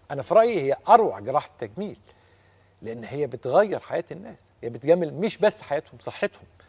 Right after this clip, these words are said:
ولذلك الإنصات وسماع الحالات ده شيء مهم جدًا، جدًا، جدًا في حوارنا النهاردة أكيد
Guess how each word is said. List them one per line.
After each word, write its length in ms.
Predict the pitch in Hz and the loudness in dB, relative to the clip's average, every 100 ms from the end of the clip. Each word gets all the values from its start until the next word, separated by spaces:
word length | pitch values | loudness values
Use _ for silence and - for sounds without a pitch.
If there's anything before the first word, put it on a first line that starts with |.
| _ _ _ | _ _ _
ولذلك 400 | 120 123 160 139 _ _ _ _ _ _ _ - | -10 4 4 2 _ _ _ _ _ _ _ -14
الإنصات 640 | 123 123 117 170 165 - - - | -10 -10 -4 2 2 0 -16 -16
وسماع 580 | 117 - 113 165 190 165 | -14 -10 0 0 0 -4
الحالات 480 | 139 - 131 135 - _ _ _ _ _ 123 | -12 -8 -6 -8 -10 _ _ _ _ _ -12
ده 60 | |
شيء 220 | 113 170 - | -10 -10 -12
مهم 360 | 120 98 139 135 | -18 -18 -18 -18
جدًا، 400 | 123 123 _ 110 - 123 | -16 -18 _ -20 -20 -16
جدًا، 300 | 120 120 113 110 | -16 -16 -20 -14
جدًا 340 | 110 117 - - _ _ _ | -14 -14 -18 -20 _ _ _
في 100 | 123 | -14
حوارنا 380 | 127 131 120 110 | -4 -4 -4 -14
النهاردة 520 | 110 113 113 - - | -14 -14 -14 -18 -20
أكيد 320 | _ 139 | _ -18